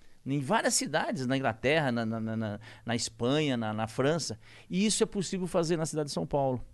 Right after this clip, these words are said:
entendeu? Então, uniforme escolar, uniforme, toda a roupa do, da rede hospitalar de saúde.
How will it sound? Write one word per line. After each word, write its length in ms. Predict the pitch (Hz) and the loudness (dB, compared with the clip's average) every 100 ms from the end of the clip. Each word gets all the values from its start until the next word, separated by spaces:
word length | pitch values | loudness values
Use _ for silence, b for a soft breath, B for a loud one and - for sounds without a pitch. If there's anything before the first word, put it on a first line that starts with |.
| - - | -20 -12
entendeu? 280 | 98 123 | -4 -2
Então, 300 | 110 120 180 B B B - | 0 2 2 B B B 0
uniforme 440 | 165 185 185 175 | 4 4 4 2
escolar, 420 | 147 156 131 107 123 | 0 0 2 2 2
uniforme, 720 | 185 190 - 180 180 175 160 | 0 0 0 2 2 2 -2
toda 320 | - 196 180 | -2 -2 0
a 200 | 160 113 | 0 0
roupa 500 | 120 160 156 147 135 | 2 2 2 0 0
do, 220 | 123 131 | 0 -2
da 160 | 117 120 | 0 0
rede 560 | 110 151 139 147 139 - - - | 2 0 2 0 -2 -6 -8 -4
hospitalar 560 | 131 143 131 120 117 | -2 2 4 6 6
de 80 | 107 | 4
saúde. 520 | - 143 131 104 - | 4 6 6 4 -2